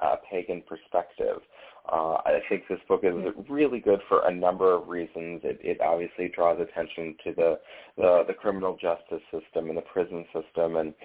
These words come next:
Speaker 1: how to get books into prisons and how to have, um, people who are incarcerated have access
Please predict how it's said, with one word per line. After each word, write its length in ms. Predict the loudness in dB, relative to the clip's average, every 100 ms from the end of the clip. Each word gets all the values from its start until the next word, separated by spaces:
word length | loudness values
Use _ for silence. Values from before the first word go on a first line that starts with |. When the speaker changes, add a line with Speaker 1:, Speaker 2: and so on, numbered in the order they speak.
| -20 -12
Speaker 1:
how 100 | -2
to 80 | 0
get 220 | 2 2
books 200 | 0 0 -6
into 560 | -6 -8 -4 -2 -2 -2
prisons 580 | -4 -2 -2 -4 -6 -2
and 220 | -2 -4 -6
how 180 | -2
to 80 | 0
have, 240 | 2 0 -2 -8 -2
um, 260 | 2 0 -2
people 260 | -8 -4 0
who 120 | 4
are 100 | 4 2
incarcerated 1080 | -6 -8 -4 -4 -4 -4 -2 -2 -4 -6 -6 -18 -20 -20 -14
have 400 | -2 4 4 4 2
access 400 | 2 2 -2